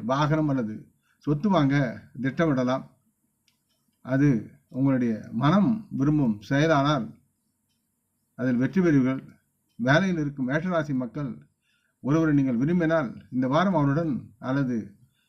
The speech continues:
அவளுடன் பேசும்போது மிகவும் கண்ணியமாக நீங்கள் நடந்து கொள்ள வேண்டும் என்று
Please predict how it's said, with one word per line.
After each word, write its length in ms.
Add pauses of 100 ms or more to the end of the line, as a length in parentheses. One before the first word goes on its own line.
(200)
அவளுடன் 520 (600)
பேசும்போது 500 (1000)
மிகவும் 380
கண்ணியமாக 540 (460)
நீங்கள் 300 (260)
நடந்து 300
கொள்ள 180
வேண்டும் 260
என்று 200